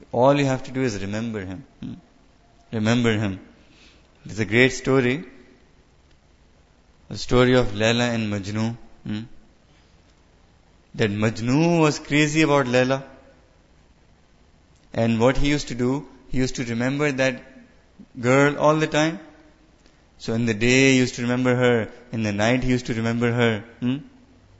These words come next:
That was one thing. Secondly, he used to love everything about her. He used to love her house. He used to love the wall of Layla. If someone said, "This is, thing is from Layla,"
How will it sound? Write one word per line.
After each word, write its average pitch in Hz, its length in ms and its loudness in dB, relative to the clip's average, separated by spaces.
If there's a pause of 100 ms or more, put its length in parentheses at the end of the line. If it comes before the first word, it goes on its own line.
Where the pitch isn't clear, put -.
(720)
That 107 80 -4
was 104 160 0
one 123 200 2
thing. 107 280 -6 (200)
Secondly, 147 420 -2
he 143 120 2
used 143 180 -2
to 143 60 -2
love 139 220 2
everything 139 400 -2
about 135 300 2
her. 131 260 -2 (340)
He 123 60 -4
used 117 120 -4
to 123 80 -2
love 120 260 0
her 131 120 -2
house. 127 480 2 (280)
He - 80 -2
used 117 100 -4
to 127 80 -4
love 120 300 0
the 120 100 -2
wall 127 280 6
of 135 120 -2
Layla. 127 400 2 (220)
If 120 100 -2
someone 127 300 0
said, 123 180 0
"This 120 180 -4
is, 123 100 -12
thing 131 220 -4
is 131 120 -4
from 131 160 -2
Layla," 135 420 2